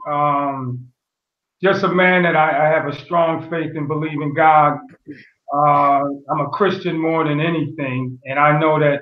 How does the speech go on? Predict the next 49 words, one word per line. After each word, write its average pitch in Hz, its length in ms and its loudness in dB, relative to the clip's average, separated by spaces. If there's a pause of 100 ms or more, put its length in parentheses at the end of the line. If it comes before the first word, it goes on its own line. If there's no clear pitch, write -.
(140)
everything 151 440 -2
that's 143 220 -4
happened 147 320 0
in 139 80 -4
my 135 260 0
life 139 260 0
has - 160 -20
happened 143 360 -2
for 135 180 -4
a 135 60 -4
reason, 151 580 4 (460)
and 139 160 0
anything 180 520 4
good 196 280 6
that's 170 180 4
happened 156 380 2
in 143 60 2
my 135 180 4
life 143 360 2 (160)
or 190 300 4
bad, 135 480 2 (500)
it's 175 200 -6
a 170 80 -4
result 160 680 0
of, 151 460 4
of 131 240 0
God's 151 400 4
greatness 147 520 -4
to 151 60 -8
me. 151 280 -4
I, 131 180 -2 (100)
I 143 160 -4
struggled 170 360 2
a 156 60 2
lot 156 280 4
in, 143 180 -6 (360)
in 143 80 -6
my 139 160 2
life, 156 440 2
and 143 120 -6
it's 127 100 -10
because 143 540 -4 (340)
he 175 160 -6
put 190 220 -2
those 165 240 -2
obstacles 160 600 0
in 147 60 -4
the 143 80 -2
way 147 420 0